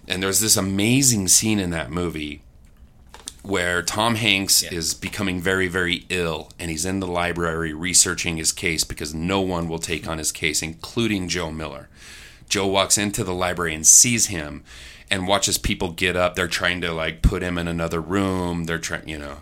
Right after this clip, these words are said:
Speaker 1: 'cause everyone's freaked out. And he walks over, he says, "Hi, how are you doing? How's the case going?" Blah, blah, blah. He turns around to leave, and he hesitates. And there's that moment when he
Speaker 2: Hmm.
Speaker 1: sits down at the table with Tom Hanks's character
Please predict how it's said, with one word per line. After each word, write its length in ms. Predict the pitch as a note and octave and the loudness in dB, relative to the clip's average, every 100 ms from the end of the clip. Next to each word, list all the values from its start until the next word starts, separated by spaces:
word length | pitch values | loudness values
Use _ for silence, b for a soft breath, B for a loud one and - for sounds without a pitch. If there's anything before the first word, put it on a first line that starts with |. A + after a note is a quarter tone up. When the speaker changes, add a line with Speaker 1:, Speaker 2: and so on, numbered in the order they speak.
| - | -16
Speaker 1:
'cause 160 | - E2 | -8 -6
everyone's 380 | E2 E2 D#2 | -4 -6 -4
freaked 340 | - E2+ D#2 - | -4 -4 -6 -4
out. 340 | B2+ C#2+ - - - B B B B B - - | -2 -4 -8 -20 -20 B B B B B -8 -2
And 560 | F2+ F2 E2+ E2+ E2 - - - | 0 0 -4 -6 -8 -14 -20 -20
he 180 | - G2 | -12 -6
walks 320 | F2+ G#2 G2 | 4 4 6
over, 220 | G#2+ F#2+ F2+ | 2 2 2
he 100 | F2+ | 2
says, 300 | - F#2+ E2+ | 2 2 2
"Hi, 400 | F#2 F2+ F2 E2 | 4 4 2 0
how 120 | F2 | 0
are 80 | F2 | 0
you 80 | E2+ | -2
doing? 280 | E2+ E2 | -2 -2
How's 200 | E2 E2 | -2 -4
the 80 | D#2+ | -6
case 300 | E2 F#2 E2 | -6 -4 -4
going?" 320 | - E2+ D#2+ | -2 -4 -4
Blah, 200 | D#2+ E2+ | -4 -4
blah, 160 | D#2+ E2 | -2 -4
blah. 440 | D#2+ E2+ D#2+ D#2 - B B B B B B | -2 -2 -2 -2 -6 B B B B B B
He 280 | - - F2+ | -10 -6 -4
turns 340 | E2 - F#2+ F2+ | -2 0 0 0
around 500 | F#2 F2+ F2+ E2+ E2 | 2 2 0 -2 -4
to 140 | F#2+ | -4
leave, 400 | F2+ F#2 F2+ E2+ | -2 -2 -2 -4
and 100 | E2 | -4
he 100 | D2+ | -6
hesitates. 840 | D2+ F#2 E2+ D2+ E2 D#2 - - - B B B B | -2 0 0 -2 -2 -2 -6 -10 -10 B B B B
And 140 | F2 | -4
there's 180 | F2+ E2+ | -2 -2
that 140 | E2+ | -4
moment 380 | E2+ G2 G2 F#2 | -2 -2 0 -2
when 100 | E2+ | -2
he 60 | E2+ | 4
Speaker 2:
Hmm. 40 | |
Speaker 1:
sits 440 | - - B2 A#2 | 6 6 6 4
down 300 | - A2 G#2+ | 4 4 4
at 100 | G2+ | 2
the 60 | - | -2
table 400 | - G#2 F#2+ E2+ | -6 -2 -2 -2
with 180 | D#2+ D#2+ | -4 -4
Tom 300 | - F#2 F2 | -4 -2 -2
Hanks's 380 | F2 E2 - D#2 | -2 -2 -4 -8
character 640 | - D#2 D2 - D2 - | -8 -8 -8 -10 -12 -12